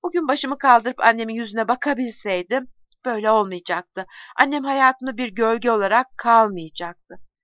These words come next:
Her seferinde rüyamın tam ortasına geldiğimde içimdeki acı beni uyandırmayacaktı diye düşünürüm.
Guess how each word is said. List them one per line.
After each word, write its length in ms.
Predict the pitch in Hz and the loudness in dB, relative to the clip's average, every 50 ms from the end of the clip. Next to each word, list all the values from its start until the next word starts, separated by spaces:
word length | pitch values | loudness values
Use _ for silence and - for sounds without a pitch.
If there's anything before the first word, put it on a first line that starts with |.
| _ _ - - _ - | _ _ -20 -20 _ -12
Her 80 | 453 440 | -12 -10
seferinde 440 | - - 330 - 302 285 277 277 | -8 -8 -6 -6 -6 -4 -4 -4
rüyamın 380 | 240 262 254 254 254 247 262 - _ | 0 2 4 4 4 2 -2 -6 _
tam 240 | - 494 453 381 311 | -6 -4 -2 0 -2
ortasına 420 | 277 - - 233 233 - 226 226 | -2 -2 -2 -2 -4 -2 -4 -6
geldiğimde 680 | 214 185 208 196 202 202 196 180 214 214 208 190 202 202 - - - - - - | -4 0 4 4 4 4 2 0 -4 -6 -4 -6 -6 -6 -8 -10 -18 -20 -16 -14
içimdeki 460 | - 349 - 440 453 453 427 - - - | -12 -10 -8 -8 -8 -8 -6 -6 -4 -4
acı 260 | 311 311 - 302 247 | -2 -2 -2 -4 -4
beni 200 | 302 302 269 247 | -4 -4 -4 -4
uyandırmayacaktı 1300 | 269 262 262 240 240 233 226 233 208 240 220 208 196 185 175 - 185 185 180 180 - - - 180 170 - _ _ _ _ _ - - | -2 0 4 6 6 6 4 2 -2 -4 -4 -4 -6 -6 -4 -2 0 0 0 -2 -6 -10 -10 -8 -8 -8 _ _ _ _ _ -20 -18
diye 200 | - 131 85 - | -16 -16 -16 -16
düşünürüm. 460 | _ - - - - - - - - | _ -20 -20 -20 -20 -20 -20 -20 -20